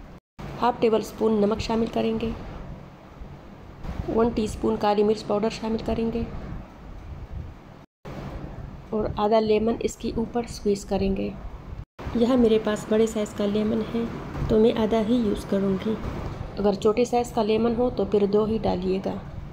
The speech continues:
क्योंकि हम लेमन पेपर चिकन बना रहे हैं तो लेमन इसमें थोड़ा ज़्यादा जाएगा और काली मिर्च भी थोड़ी सी ज़्यादा जाएगी। थोड़ा हमने अभी डाला है और थोड़ा हम बाद में डालेंगे।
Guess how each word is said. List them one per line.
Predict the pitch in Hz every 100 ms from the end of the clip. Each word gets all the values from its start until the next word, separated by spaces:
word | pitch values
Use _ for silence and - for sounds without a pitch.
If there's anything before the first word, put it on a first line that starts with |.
| - - - - - - _
क्योंकि | - 233 220 220
हम | 208 214
लेमन | 214 220 240
पेपर | 233 233 233
चिकन | 233 240 - 240 233
बना | 214 214
रहे | 233 233 233
हैं | 247 240 -
तो | 220 202
लेमन | 202 220 226
इसमें | 208 - 226 233 -
थोड़ा | 214 196
ज़्यादा | 190 185 190
जाएगा | 180 185 - - - - - - - - - - - - - - - -
और | 208 202 -
काली | 214 226
मिर्च | 240 240 -
भी | 254
थोड़ी | 214 202
सी | 202 214
ज़्यादा | 190 185 196
जाएगी। | 196 214 208 196 240 - - - - - -
थोड़ा | 226 226
हमने | 214 220 -
अभी | 208 196
डाला | 220 214 220
है | 226 262 285 -
और | 196 185 -
थोड़ा | 202
हम | 202 208 233 - - -
बाद | 196 190 185
में | 180
डालेंगे। | 180 185 190 190